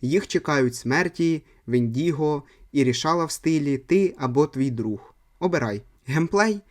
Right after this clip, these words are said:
як інтерактивний серіал. Ти тикаєш кнопки і намагаєшся не всратися під час скрімера. Кожне твоє "а, похуй" може закінчитися трупом, тому думати доведеться,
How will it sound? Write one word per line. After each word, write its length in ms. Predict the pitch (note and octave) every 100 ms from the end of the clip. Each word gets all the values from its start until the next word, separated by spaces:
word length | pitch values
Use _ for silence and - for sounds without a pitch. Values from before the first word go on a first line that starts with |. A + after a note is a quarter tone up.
| _ _ -
як 220 | D3 E3
інтерактивний 580 | D#3+ D3+ C#3+ - F3 E3
серіал. 560 | - D3+ C#3 G#2+ G2+ A#2+ _ _ _ -
Ти 100 | G#3
тикаєш 420 | G#3 - C3+ B2
кнопки 720 | - C#3+ F#3 G3 - E3+ E3 _ -
і 80 | C#3+
намагаєшся 640 | C3+ B2+ C#3 F#3 F3 F3
не 100 | E3
всратися 540 | D#3+ D3+ D3 D3 C#3 C3+
під 200 | B2+ -
час 200 | C3+ -
скрімера. 500 | - A#2+ G#2 - - - _ -
Кожне 320 | F#3+ G3+ F#3+
твоє 440 | F3 E3+ E3+ D#3+ -
"а, 300 | D#3 C#3 A2+ A#2+ -
похуй" 500 | G#3+ G4 A4 - E3+ _ _
може 260 | D3 E3+ D#3
закінчитися 680 | C#3+ C3 G3 G3 D#3+ - D#3
трупом, 540 | C3+ B2 A2+ G#2 A#2+ - _ -
тому 220 | E3+ G3
думати 400 | D3+ F#3+ F#3+ F3
доведеться, 760 | C#3+ C#3 B2 A2+ - - G#2+